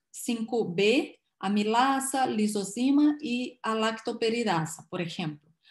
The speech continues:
Algunas de essas vão permanecer estáveis durante, dentro da película e vão a poder influir, eh, potencialmente na colonização bri-, microbiana de las superfícies dentárias.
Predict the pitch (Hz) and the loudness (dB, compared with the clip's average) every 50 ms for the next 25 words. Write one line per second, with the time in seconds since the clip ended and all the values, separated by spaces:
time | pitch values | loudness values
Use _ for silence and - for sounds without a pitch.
0 | - - - - 190 208 214 220 277 302 302 302 285 247 240 233 233 240 247 254 | -20 -16 -4 -2 0 2 4 8 10 10 10 10 8 4 2 2 4 2 2 0
1 | - 240 214 190 196 202 202 196 - 208 196 190 202 202 196 202 196 196 190 - | -2 -4 -4 -2 -4 -4 -4 -4 -4 -4 -2 -2 -2 -4 -2 -2 -2 -4 -4 -6
2 | - - 254 247 269 339 339 - - - 240 226 - - - 196 190 185 190 180 | -8 -2 0 2 2 0 -2 -4 -10 -10 -8 -8 -6 -2 2 2 2 2 2 -2
3 | 185 180 - 185 185 196 208 214 226 247 254 254 269 254 233 - - 185 180 220 | -4 -4 -6 -6 -6 -4 -2 -2 -2 -2 -2 0 -2 -2 -2 -4 -6 -2 0 2
4 | 262 294 294 294 269 220 220 202 190 180 180 - 180 175 180 185 214 220 - - | 4 4 2 2 0 -2 -2 -2 -2 -2 -2 -2 -2 -2 -2 -2 -4 -6 -6 -6
5 | 320 339 392 381 - - - - - - - - 247 262 254 277 294 302 302 302 | -2 -2 -2 -4 -6 -18 -20 -20 -20 -18 -8 -2 0 2 6 6 8 8 6 6
6 | 285 277 262 262 262 277 285 285 277 - - 277 254 240 240 240 269 320 381 - | 4 0 0 2 2 4 6 4 4 4 0 -6 -4 -2 -2 2 2 2 2 2
7 | - - - - - _ - 170 190 190 190 185 185 185 185 180 233 262 254 302 | -4 -18 -20 -20 -20 _ -6 -2 -2 0 0 0 0 -2 -2 0 0 4 8 10
8 | 302 294 294 294 262 254 247 262 285 294 311 269 262 269 269 - 254 254 247 247 | 10 10 10 6 4 4 6 6 6 6 4 2 0 0 -2 -2 -2 -2 -2 -4
9 | 247 240 226 233 220 214 - - 254 254 247 247 - - _ - 214 233 240 - | -4 -6 -4 -4 -4 -4 -4 -4 -6 -6 -6 -8 -12 -14 _ -2 -2 -2 -2 0
10 | - 294 247 214 208 208 202 202 208 226 226 220 214 214 214 214 214 - 226 214 | -2 -2 -2 0 -2 -4 -4 -4 -4 -6 -4 -4 -2 -2 -2 -2 -4 -6 -8 -6
11 | 214 208 214 - 208 214 214 214 208 214 220 226 240 254 - - 160 - - - | -6 -8 -8 -6 -8 -8 -6 -6 -4 -4 -2 -2 -2 -4 -4 -6 -8 -10 -4 6